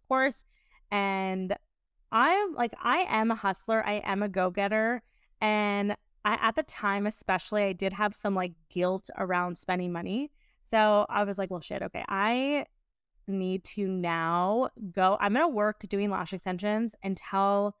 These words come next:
I have my twelve hundred dollars paid back." So that's what I did. I found some clients. Lash extensions were very, very new at the time. Um, I didn't, there was, like,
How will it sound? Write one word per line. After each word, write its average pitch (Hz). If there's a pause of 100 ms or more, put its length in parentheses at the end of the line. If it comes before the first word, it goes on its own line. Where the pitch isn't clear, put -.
(280)
I 196
have 190
my 180
twelve 175
hundred 170
dollars -
paid -
back." - (1120)
So 220
that's 202
what 196
I 196
did. 294 (480)
I 190
found 190
some 196
clients. 320 (160)
Lash 208
extensions 254
were 196
very, 196
very 185
new 170
at 185
the 208
time. 214 (400)
Um, 196
I 202
didn't, 190
there 190
was, 185
like, 190